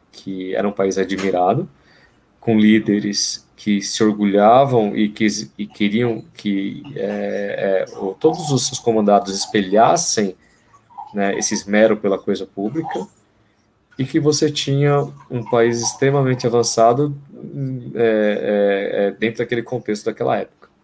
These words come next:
Entendeu? É, esse é o significado, é você voltar a se orgulhar das, das coisas nacionais, né? Da, da, da sua pátria, da sua, do seu povo, das suas instituições, dos seus,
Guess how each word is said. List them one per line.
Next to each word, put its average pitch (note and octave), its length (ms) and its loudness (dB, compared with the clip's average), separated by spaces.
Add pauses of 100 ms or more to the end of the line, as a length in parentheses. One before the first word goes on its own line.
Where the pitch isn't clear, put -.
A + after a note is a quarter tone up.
(500)
Entendeu? G2+ 360 -14
É, F#2+ 220 -8
esse B2+ 240 0
é - 20 -6
o - 20 -6
significado, F#2+ 840 -6
é F#2+ 40 -8
você G2 300 -6
voltar G#2+ 540 0
a C3+ 100 -2
se - 180 -8
orgulhar G2 600 0 (720)
das, - 720 -4
das F#2+ 340 -4
coisas B2 440 0
nacionais, G2+ 680 -4
né? F#2+ 120 -12
Da, F#2+ 300 -6
da, G2 240 -8
da G2 100 -10
sua G2 200 -6
pátria, G#2 420 2
da F#2 120 -8
sua, G2 360 -6
do G2+ 180 -12
seu - 180 -6
povo, G#2 520 2
das F#2 160 -8
suas F#2+ 400 -6
instituições, G2+ 880 -4
dos - 260 -14
seus, - 300 -8